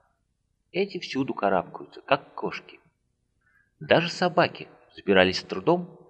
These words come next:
на этот почти вертикальный откос. Однако охотники спешились и, таща за собой лошадей,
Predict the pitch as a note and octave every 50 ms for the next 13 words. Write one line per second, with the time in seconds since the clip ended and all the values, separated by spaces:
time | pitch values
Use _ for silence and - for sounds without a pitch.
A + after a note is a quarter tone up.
0 | _ _ _ _ E2 F2+ G#2+ A2+ A2+ A2+ - - G#2+ G#2+ - - - - _ -
1 | E3+ F3+ F3 D#3+ D3+ - - - - - G#2+ A2 A2+ G#2 G#2 G#2 G#2 - - -
2 | - _ - E2+ - - _ _ _ _ _ _ _ _ _ _ _ _ _ _
3 | _ _ _ _ _ _ _ _ _ - - - A2 D3 F3 F3 - C#3 C3+ -
4 | _ _ _ _ _ _ _ _ _ - - - B2+ B2 B2 B2+ C3 B2+ - C3+
5 | - - - F3+ F3+ - - C#3+ D3 D3 - - - _ _ _ _ _ _ -
6 | D#3+ F3+ F3 - - - _ _ _ _ _ _ - C3 - - - - D#3 -
7 | - F3 - - B2+ C#3+ D#3+ C#3 F#2+ F2 G#2 - - D3+ - F3+ F#3 F#3 - -
8 | - - _